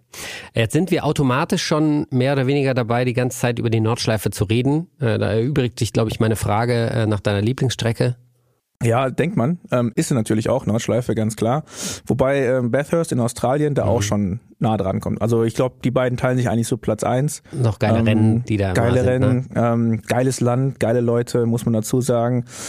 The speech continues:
Speaker 2: Einzig negativer Aspekt in Bathurst ist, dass du halt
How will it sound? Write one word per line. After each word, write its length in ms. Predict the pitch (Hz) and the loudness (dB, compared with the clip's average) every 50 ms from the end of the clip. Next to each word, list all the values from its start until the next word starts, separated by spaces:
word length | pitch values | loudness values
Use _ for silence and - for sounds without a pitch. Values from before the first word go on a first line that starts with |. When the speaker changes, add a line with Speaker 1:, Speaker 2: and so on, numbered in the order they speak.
| - - - | -14 -10 -6
Speaker 2:
Einzig 340 | - 113 120 123 - 120 - | -2 -2 0 0 0 -2 0
negativer 420 | 120 120 127 120 117 - 117 120 | 0 2 2 0 0 0 0 0
Aspekt 360 | 113 - - - 127 120 - | 0 -2 -2 -2 -2 -2 0
in 100 | 117 110 | -2 0
Bathurst 360 | 107 113 123 - - 113 117 - | 0 0 0 0 0 0 0 2
ist, 200 | 110 113 - - | 0 0 0 0
dass 200 | 107 113 - - | -2 -2 -2 -2
du 200 | - 113 107 85 | 0 2 2 2
halt 140 | 85 98 | 2 0